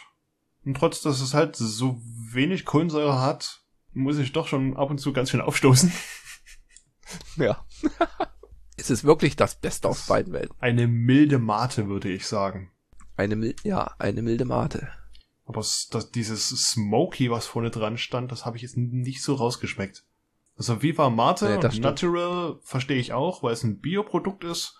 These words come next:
Speaker 1: Aber Smoky, weiß nicht. Nö.
Speaker 2: Nee. Ja.
Speaker 1: Okay.
Speaker 2: Aber einordnen tue ich mich grad schwer.
Speaker 1: Ja.
Speaker 2: Ich sag mal, es steht im, im harten Konkurrenz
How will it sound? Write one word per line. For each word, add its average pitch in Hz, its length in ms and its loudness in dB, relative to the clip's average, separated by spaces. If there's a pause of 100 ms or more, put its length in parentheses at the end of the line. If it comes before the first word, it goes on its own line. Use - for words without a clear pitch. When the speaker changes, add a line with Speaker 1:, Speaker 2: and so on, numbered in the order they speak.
(140)
Speaker 1:
Aber 117 220 -4
Smoky, 151 760 0 (520)
weiß 104 200 -2
nicht. 113 320 -2 (400)
Nö. 113 320 0 (460)
Speaker 2:
Nee. 107 320 6 (1400)
Ja. 156 340 0 (760)
Speaker 1:
Okay. 127 300 -4 (320)
Speaker 2:
Aber 117 180 6
einordnen 208 540 4
tue 175 180 -2
ich - 360 -10
mich 143 240 -10
grad 120 320 0
schwer. - 840 -4 (720)
Speaker 1:
Ja. 117 480 0 (1160)
Speaker 2:
Ich 113 120 -2
sag 123 240 4
mal, 170 160 6
es 123 80 -2
steht 135 260 0
im, 110 300 -4 (160)
im 107 180 -4
harten 147 400 4
Konkurrenz 139 720 2